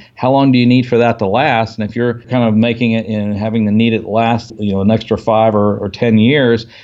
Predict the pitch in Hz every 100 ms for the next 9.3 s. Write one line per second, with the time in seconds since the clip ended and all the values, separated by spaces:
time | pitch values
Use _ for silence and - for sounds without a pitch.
0 | - _ 117 113 113 110 107 110 110 110
1 | 110 123 123 120 123 120 117 104 - -
2 | 131 131 113 104 104 101 101 101 117 120
3 | 110 113 120 113 107 98 - 117 147 -
4 | 104 101 98 101 101 101 104 104 110 -
5 | - - - 107 107 104 - 120 127 117
6 | 110 107 107 104 107 107 110 107 - -
7 | 117 110 101 104 113 110 104 101 123 123
8 | 107 101 98 117 113 107 104 95 - 127
9 | 123 101